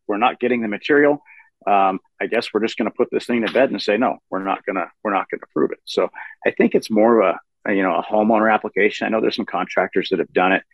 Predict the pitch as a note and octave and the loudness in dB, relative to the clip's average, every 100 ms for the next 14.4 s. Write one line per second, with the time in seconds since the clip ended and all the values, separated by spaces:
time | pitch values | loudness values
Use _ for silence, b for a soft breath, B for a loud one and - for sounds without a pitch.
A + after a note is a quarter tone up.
0 | B B B - G2 F#2 E2 D2 - _ | B B B -4 2 4 2 -2 -10 _
1 | _ _ _ _ _ _ - - A2+ G#2 | _ _ _ _ _ _ -18 -6 0 2
2 | G2 F#2 F#2 E2 D#2+ _ _ _ _ _ | 2 2 2 0 -4 _ _ _ _ _
3 | - F2+ G2 C3 B2 G#2+ G2+ G2+ F#2 F2+ | -6 -2 4 4 4 2 0 0 -2 -6
4 | - - _ _ - F2 F#2 A#2+ G#2 A2+ | -10 -14 _ _ -10 -4 0 2 4 4
5 | A#2+ - G#2 A2+ G#2 F#2 A2+ - G2 E2+ | 2 2 4 4 4 2 0 2 -2 -2
6 | - b _ - G#2 - D3 B2 A2+ G#2+ | -8 b _ -10 -4 2 2 4 2 2
7 | G2+ F#2+ - F#2 F2+ F2+ B B - B2 | 0 -2 0 2 2 -2 B B 0 2
8 | B2 A2 - - A#2+ A2 - G#2 G#2 - | 4 2 0 -2 0 -2 0 -2 -2 -4
9 | - A#2+ A#2 G#2 A2+ A2 G#2 F#2+ F#2+ F#2 | 0 0 0 -4 0 0 2 2 4 2
10 | F#2 _ B B - A2 F2+ G#2 A2 G2 | 0 _ B B -4 0 2 4 4 2
11 | G#2 G2 F#2 - _ _ _ _ - G2+ | 0 0 -2 -6 _ _ _ _ -4 -4
12 | E2 G2 - A#2+ A2+ G#2+ G2+ F#2 F2 F2+ | 0 -4 0 2 4 2 -2 -2 -4 -4
13 | B B A2 G#2 - - E2+ A#2+ A2+ G#2+ | B B -4 -2 -2 -4 -2 0 2 0
14 | E2 - A#2 E2+ | -2 0 0 0